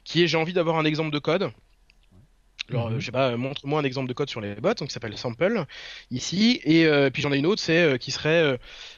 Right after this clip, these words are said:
Speaker 1: euh, qui était le speaker, euh, à telle, euh, dans telle vidéo, euh, pour Microsoft Experience. Et, euh, donc du coup, il y a ces trois intentions-là. Donc si je clique par exemple sur Make Me Laugh, alors si, pas si je clique, mais si je vais dans, euh,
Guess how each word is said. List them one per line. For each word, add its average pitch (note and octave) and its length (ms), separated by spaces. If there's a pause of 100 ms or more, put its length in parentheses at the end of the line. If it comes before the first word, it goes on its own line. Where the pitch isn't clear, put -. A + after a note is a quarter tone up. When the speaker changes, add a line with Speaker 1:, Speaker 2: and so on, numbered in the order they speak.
Speaker 1:
euh, A2+ 100
qui F3 360
était F3 240
le D3+ 100
speaker, D#3 600
euh, B2 120 (760)
à D3 120
telle, E3 280
euh, C3 200
dans C#3 120
telle D#3 160
vidéo, D3 600
euh, B2+ 40
pour C#3 220
Microsoft C#3 420
Experience. C3 520 (1080)
Et, D#3+ 240
euh, C#3 180 (300)
donc C3+ 100
du D#3+ 80
coup, A#3+ 100
il A3+ 40
y F#3 40
a D#3+ 40
ces D#3+ 100
trois G3+ 240
intentions-là. F3 480
Donc A2+ 160
si E3 100
je E3+ 80
clique F#3+ 180
par D#3+ 100
exemple E3 180
sur C3 100
Make D3+ 240
Me C3+ 80
Laugh, C#3+ 380 (480)
alors G#2+ 200
si, - 200
pas C#3 140
si A#2+ 180
je A#2+ 80
clique, - 220
mais G#2+ 100
si - 160
je A2+ 80
vais C#3 100
dans, B2+ 260
euh, A2 280